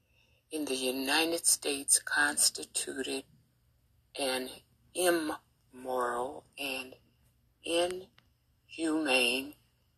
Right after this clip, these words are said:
deprivation of Africans' life, liberty, African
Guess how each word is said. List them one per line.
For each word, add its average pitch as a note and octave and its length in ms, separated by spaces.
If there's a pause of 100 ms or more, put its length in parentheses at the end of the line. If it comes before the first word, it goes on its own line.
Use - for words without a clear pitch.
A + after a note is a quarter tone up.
(300)
deprivation - 1300 (800)
of C3 340 (240)
Africans' E3+ 1160 (600)
life, C#3+ 680 (640)
liberty, C#3 1000 (960)
African C3 840